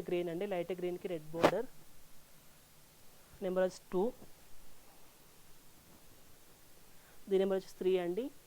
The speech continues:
ఇవన్నీ హ్యాండ్ బ్లాక్ ప్రింట్స్ అండి. సిక్స్టీన్. ఇంకో నెంబర్ వచ్చేసి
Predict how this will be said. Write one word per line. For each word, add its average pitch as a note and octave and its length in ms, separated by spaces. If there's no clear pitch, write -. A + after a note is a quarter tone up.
ఇవన్నీ G3 280
హ్యాండ్ F#3+ 220
బ్లాక్ G#3 200
ప్రింట్స్ F3+ 320
అండి. D#3 200
సిక్స్టీన్. A3 380
ఇంకో G3+ 160
నెంబర్ G3 320
వచ్చేసి G3 360